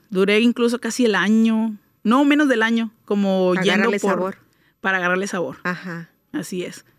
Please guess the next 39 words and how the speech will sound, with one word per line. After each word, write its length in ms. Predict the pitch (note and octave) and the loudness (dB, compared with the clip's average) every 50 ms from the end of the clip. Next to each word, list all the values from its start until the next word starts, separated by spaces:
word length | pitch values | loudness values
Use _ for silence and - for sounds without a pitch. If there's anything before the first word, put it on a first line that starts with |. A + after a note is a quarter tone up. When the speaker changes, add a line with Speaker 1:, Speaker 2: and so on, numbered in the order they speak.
| _ _ _ _ _ _ _ - | _ _ _ _ _ _ _ -2
Speaker 2:
Y, 540 | A#3+ A#3+ A#3+ A#3 A3+ A3 G#3+ G#3+ G#3+ G#3+ - | 0 2 2 2 2 2 2 0 0 -2 -4
bueno, 340 | F3+ F#3 G#3 F3 D#3+ D3+ - - - _ _ - | -4 -4 -2 -2 -2 -6 -10 -12 -16 _ _ -8
tu 120 | - F3+ | -6 -4
papá 320 | - F3+ E3 - F3 F3+ F#3+ | -4 -4 -6 -2 -4 -4 -4
fue, 520 | - - - F#3+ F3+ F3 F#3 G3+ A#3 - - - | -4 -8 -6 -4 -2 -2 -2 -2 -4 -6 -8 -12
fue 600 | - - B2 A#2 A2+ A2+ C3 D3+ E3+ F3+ E3+ C3 | -16 -12 -10 -10 -8 -6 -6 -4 -4 -4 -6 -8
sabio, 680 | - - - - C#3+ F3 B3 C#4+ C#4+ G#3+ D3 - - - - - - | -8 -8 -8 -6 -6 -4 -4 -4 -2 -4 -6 -8 -10 -16 -20 -18 -14
o 100 | D#3+ D#3+ | -14 -12
sea, 160 | - - F3+ | -8 -6 -6
empezó 460 | E3 D#3+ - D#3 D3 - - B3+ B3+ - | -6 -4 -6 -8 -8 -6 -6 -6 -6 -4
de 120 | F3 E3+ | -6 -8
poquito 380 | - D3+ C#3 - C#3+ - - C#3+ | -8 -8 -12 -12 -12 -10 -10 -10
en 80 | D#3+ | -10
poquito. 400 | - E3 - - G#3+ G#3 - - - | -10 -12 -10 -10 -12 -12 -12 -18 -14
Primero 340 | - F3 E3 D#3+ D#3 D#3+ D#3+ | -10 -10 -8 -6 -6 -8 -6
te 120 | - D#3+ | -8 -10
puso 420 | - - E3 D#3 - F#3+ F#3 F#3+ _ _ _ _ _ _ _ _ _ _ _ _ _ _ _ _ _ _ _ _ - | -8 -8 -8 -8 -6 -6 -8 -8 _ _ _ _ _ _ _ _ _ _ _ _ _ _ _ _ _ _ _ _ -8
el, 340 | F#3 G3+ F3+ F3 F3 E3+ | -6 -4 -4 -4 -4 -4
el, 180 | E3 E3 E3 C#3+ _ _ _ | -4 -4 -6 -8 _ _ _
¿cómo 160 | - B3+ C#4+ | -8 -6 -6
le 100 | E4 E4 | -4 -4
llaman? 360 | F#3+ E3+ E3 G3 A#3 B3+ C4 G#3+ | -4 -4 -2 0 0 -2 -2 -4
El, 180 | F3+ F3+ E3 - | -4 -8 -8 -6
el, 200 | - F3+ E3+ E3 | -6 -6 -6 -6
el 200 | - E3+ E3+ D#3 | -6 -6 -6 -6
visión, 560 | C#3+ D#3+ D3+ - - - - G#3+ G3+ G3 G3+ F#3 | -6 -8 -10 -10 -10 -8 -4 -2 -2 -2 -2 -6
eh, 120 | G3 F#3 | -8 -6
bueno, 200 | E3+ F3 E3+ E3+ | -4 -4 -4 -2
el 60 | F#3 | -2
Speaker 1:
El 40 | F#3 | -2
Speaker 2:
pizarrón, 420 | F#3+ F3 - G3 G3+ A3+ A#3+ B3+ - | 0 0 0 0 0 2 0 0 0
Speaker 1:
post. 100 | F3+ - F#3 | -2 -2 -2
Speaker 2:
ajá, 460 | F#3 F3 - - A3+ G3+ F3 E3 - _ _ - | -4 -4 -2 -2 0 0 0 -2 -6 _ _ -4
para 180 | G#3+ G3+ F#3+ | -2 -2 -2
Speaker 1:
Ajá. 80 | F3+ F#3+ | -2 -2
Speaker 2:
que 200 | G#3 F#3 F#3 - - | -4 -4 -4 -4 -6
te 100 | G3+ F#3 | -8 -6
fueras 360 | - G#3 F#3+ G3 G#3+ A#3 A3+ | -4 -2 0 0 0 0 0
mentalizando 760 | A#3 G#3+ G3+ F#3+ E3+ D#3 C#3+ - - D#3 D3 D3 D3+ D3+ | -2 -4 -4 -6 -6 -8 -8 -8 -8 -8 -8 -8 -10 -12